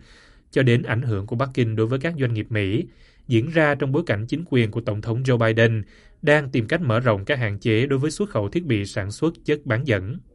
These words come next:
Mặc dù Nhật Bản đã làm việc với đồng minh Mỹ trong việc hạn chế các lô hàng công nghệ như vậy, nhưng không giống như Washington, Nhật Bản lại tránh các lệnh hạn chế thương mại nhắm trực tiếp vào nước láng giềng và đối tác thương mại lớn nhất của mình.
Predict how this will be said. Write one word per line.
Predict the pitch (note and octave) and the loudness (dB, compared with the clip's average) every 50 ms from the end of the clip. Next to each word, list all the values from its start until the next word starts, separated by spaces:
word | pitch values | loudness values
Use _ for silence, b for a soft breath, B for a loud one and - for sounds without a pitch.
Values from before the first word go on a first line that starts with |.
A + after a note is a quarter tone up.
| _ _ b b b b b b b b b b b | _ _ b b b b b b b b b b b
Mặc | - C#3 B2 | -2 -2 0
dù | B2+ C3+ B2+ | 2 2 2
Nhật | B2 B2 B2 | 2 2 0
Bản | B2 A#2+ G#2 G2+ A2+ C#3 | 0 0 0 2 2 2
đã | B2 B2+ | 0 2
làm | C#3 B2+ A2+ | 2 0 0
việc | G#2 A2 G#2+ G#2+ A2+ | 2 0 0 0 0
với | G#2+ C3+ | -2 0
đồng | D#3 C3+ A2+ G#2+ | 0 0 0 0
minh | A#2+ A#2 A#2 A2+ | -2 -2 0 0
Mỹ | A2 G2+ F#2 G#2 C#3 C#3 | 0 0 0 -2 -2 -2
trong | - C#3+ B2 A#2 G#2+ | 0 0 0 0 0
việc | G2+ G#2+ G2+ - - | -2 -4 -4 -4 -6
hạn | - A2 G2+ G2 G2+ | -6 -6 -6 -6 -4
chế | - B2 A2+ A2+ B2+ | 0 2 2 2 2
các | C3 F3+ F#3 | 0 -2 -2
lô | D#3+ C3 A#2+ | 0 0 0
hàng | G#2+ A2+ A2+ G#2+ G2 F#2+ | 0 0 -2 -2 -4 -4
công | - A#2+ A2 | -4 -4 -4
nghệ | G#2+ G2+ F#2+ | -2 -4 -4
như | G2+ G#2+ G#2+ | -4 -4 -2
vậy, | G#2+ G#2 G#2 G2 G2 G#2+ G#2+ b b b b b b b b b b | 0 2 2 2 0 -2 -4 b b b b b b b b b b
nhưng | C3 B2 B2 A#2+ A#2 A#2 | -2 0 0 0 -2 -4
không | - - C#3+ C3 A#2+ A2+ | -4 -4 -2 -2 -2 0
giống | A2+ A#2 A2+ E3 | 0 0 0 0
như | F#3+ E3 | 0 -2
Washington, | B2+ A#2 A#2+ A#2 - B2+ A2+ A#2 A#2+ A#2 A2+ A2+ A2 G2 b b b b b b | 0 0 0 0 -2 -2 -4 0 2 2 2 2 -2 -6 b b b b b b
Nhật | b C3+ C#3 C3+ | b -4 -2 2
Bản | A#2+ A2 G#2 A#2 E3 | 2 2 2 2 0
lại | D#3+ A#2+ G#2 G2 G2+ - - | 0 0 0 0 -2 -2 -2
tránh | C3 A#2 B2+ E3+ G3 G3 | 0 0 0 -2 -4 -2
các | - F3 G3 G#3 | 0 0 0 -2
lệnh | G#3 E3 B2 A2 G#2 G2+ G#2 | -2 -2 0 0 0 0 -2
hạn | G2 A#2 A2 G#2 A2 | -4 -2 -2 -2 -2
chế | A#2 C3 C#3 - | -2 -2 -2 0
thương | D#3+ C#3 B2+ | -2 -2 -2
mại | A2+ G#2 G2 G2+ G2+ | -2 -2 -2 -2 -4
nhắm | G#2 A2 A2+ E3 F#3+ - | -4 -4 -4 -4 -2 -2
trực | B2 A2 - - | -2 -2 -2 0
tiếp | C3 C3+ F3 - | 0 0 0 0
vào | - B2 B2 G#2+ | -2 -2 0 0
nước | G2+ A2 C3 | 0 -2 -4
láng | - B2 B2 D#3 - | -2 -2 -2 0 2
giềng | B2 A#2 A2 G#2 F#2+ b b b b b b b b | 2 2 2 2 -2 b b b b b b b b
và | A#2 A2+ A#2 A2 G#2+ | 0 2 4 4 4
đối | A2 B2 | 2 0
tác | C3 D3 E3 E3+ | -2 -2 -4 -4
thương | - C3+ B2+ A2+ | -4 -4 -4 -2
mại | G#2 G2 F#2+ F#2+ | -2 -2 -2 -4
lớn | G2 G2+ G#2 G#2+ A#2+ D3 | -4 -2 -2 -2 -2 -2
nhất | C3+ D3+ E3 E3+ | -2 -4 -4 -2
của | - A#2 | -2 -2
mình. | A2 G#2+ G2+ G2 F2+ | 0 0 -2 -2 -4